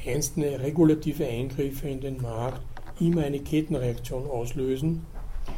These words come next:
die schließlich zum Ausschalten des Marktes überhaupt führt, was dann eben gleichbedeutend mit Sozialismus ist.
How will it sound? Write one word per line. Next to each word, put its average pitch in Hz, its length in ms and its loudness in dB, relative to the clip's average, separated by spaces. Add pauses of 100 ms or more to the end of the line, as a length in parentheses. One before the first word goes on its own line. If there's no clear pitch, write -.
(340)
die 156 80 -2
schließlich 160 420 4
zum 180 180 0
Ausschalten 139 560 2
des 147 180 -2
Marktes 127 400 0 (100)
überhaupt 135 540 2
führt, - 560 -8 (280)
was 123 160 -4
dann 131 140 -8
eben 123 240 -4
gleichbedeutend 117 920 -4 (640)
mit - 80 -8
Sozialismus 123 800 -4
ist. - 240 -10